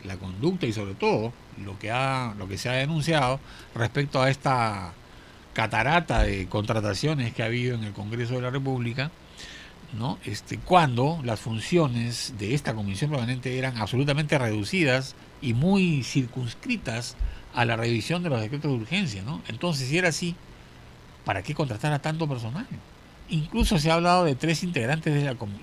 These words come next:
subcomisión de acusaciones constitucionales, cuando esta no está operativa, no está vigente, ¿no? No, no está en funciones. Entonces, ¿de qué estamos hablando? Así que, si ellos dicen que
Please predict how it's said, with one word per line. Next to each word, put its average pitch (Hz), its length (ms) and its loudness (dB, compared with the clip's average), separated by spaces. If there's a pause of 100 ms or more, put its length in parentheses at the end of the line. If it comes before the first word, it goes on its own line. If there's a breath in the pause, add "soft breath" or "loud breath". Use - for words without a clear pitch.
subcomisión 123 680 0
de 165 80 4
acusaciones 160 480 -2
constitucionales, 131 800 -2 (720 loud breath)
cuando 120 260 0
esta 190 280 4
no 160 80 4
está 156 340 4
operativa, 123 640 -2
no 135 80 0
está - 180 -2
vigente, 143 560 -4
¿no? 180 180 -8 (140)
No, 131 120 -6 (120)
no 151 60 -2
está 160 160 -4
en 170 60 0
funciones. 120 560 -4
Entonces, 143 380 -4
¿de 104 80 -4
qué - 80 -8
estamos 160 320 -4
hablando? 113 460 -4 (760 loud breath)
Así 131 220 -2
que, 175 420 2
si 127 200 0
ellos 180 240 6
dicen 175 300 4
que 104 380 0